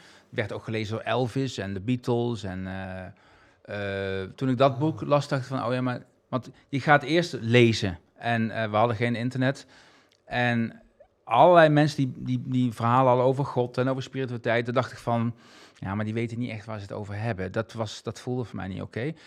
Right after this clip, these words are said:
Speaker 1: Die Yogananda was de eerste waarvan ik dacht van, "Die weet echt waar hij het over heeft." Hij bes-, beschrijft echt zo'n Nirvikalpa Samadhi ervaring tot in zeer gedetailleerd in dat boek.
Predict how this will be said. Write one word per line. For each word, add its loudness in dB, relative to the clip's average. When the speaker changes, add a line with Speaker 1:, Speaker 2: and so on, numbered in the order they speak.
Speaker 1:
Die -4
Yogananda 2
was -2
de -6
eerste -2
waarvan -2
ik -2
dacht -2
van, -2
"Die 0
weet 6
echt -4
waar 0
hij 0
het -2
over -6
heeft." -10
Hij -4
bes-, -8
beschrijft 2
echt -6
zo'n -4
Nirvikalpa -2
Samadhi -8
ervaring -2
tot -8
in 0
zeer 0
gedetailleerd -2
in -6
dat -6
boek. -2